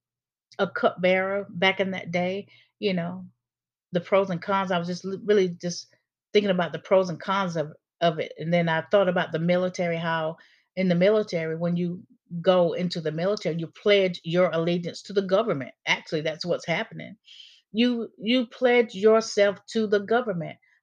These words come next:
How much more so to pledge yourself to King Jesus? How much greater is the reward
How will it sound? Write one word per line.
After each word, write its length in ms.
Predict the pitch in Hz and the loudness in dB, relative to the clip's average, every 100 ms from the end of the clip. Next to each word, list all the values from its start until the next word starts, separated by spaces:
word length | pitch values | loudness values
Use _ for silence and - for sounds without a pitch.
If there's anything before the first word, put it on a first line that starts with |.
| - | -12
How 240 | 302 320 | -2 0
much 300 | 294 247 220 | 0 -2 -2
more 280 | 214 240 254 | 0 2 2
so 220 | - 214 | 2 0
to 80 | 196 | 0
pledge 460 | 185 - 247 226 208 | -4 0 2 2 2
yourself 500 | 226 226 - 220 220 | 2 2 0 0 0
to 100 | 220 | -6
King 380 | - 247 233 | -2 0 0
Jesus? 640 | 196 226 254 185 143 - - _ _ _ _ _ _ _ _ _ | -2 -4 -6 -8 -12 -14 -20 _ _ _ _ _ _ _ _ _
How 260 | - 294 311 | -6 0 2
much 300 | 294 247 180 | 2 0 2
greater 360 | 202 247 262 | 6 8 6
is 220 | - 220 208 | 4 4 4
the 120 | 208 | 2
reward 760 | 190 190 226 247 - - - | 2 2 4 2 0 -10 -20